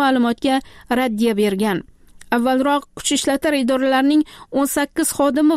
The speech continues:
va yigirma olti nafar qurolli kishi halok bo'lgani xabar qilingan.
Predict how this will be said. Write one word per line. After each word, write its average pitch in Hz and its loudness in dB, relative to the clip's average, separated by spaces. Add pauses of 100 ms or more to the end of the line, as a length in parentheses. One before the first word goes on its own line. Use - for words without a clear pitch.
va 262 2 (120)
yigirma 285 2
olti 247 -2 (100)
nafar 277 0 (360)
qurolli 320 0
kishi - -2
halok 247 2
bo'lgani 254 0
xabar 277 0
qilingan. 202 0